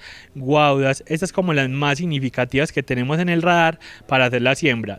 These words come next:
De igual manera, cada que vayamos cubriendo gran parte del territorio, vamos trayendo nuevas especies de acuerdo a los pisos térmicos con los que tenemos en nuestro territorio.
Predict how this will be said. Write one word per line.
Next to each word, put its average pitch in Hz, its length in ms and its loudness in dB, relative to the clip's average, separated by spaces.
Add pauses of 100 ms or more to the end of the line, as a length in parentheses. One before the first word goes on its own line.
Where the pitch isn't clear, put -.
De 135 80 0
igual 135 240 2
manera, 202 640 0
cada 165 300 0
que - 160 -2
vayamos 123 520 0 (360)
cubriendo 160 680 0 (140)
gran 190 240 2
parte 190 320 0
del 135 140 0
territorio, 151 540 2
vamos 139 240 -2
trayendo 135 340 0
nuevas 175 240 2
especies 180 520 2
de 135 120 0
acuerdo 131 380 0
a - 20 4
los 131 180 0
pisos 135 260 -2
térmicos 190 480 -2
con 131 140 -4
los 120 140 -6
que 113 100 -2
tenemos 117 500 -4
en 113 360 -4
nuestro 113 300 -8
territorio. 110 520 -6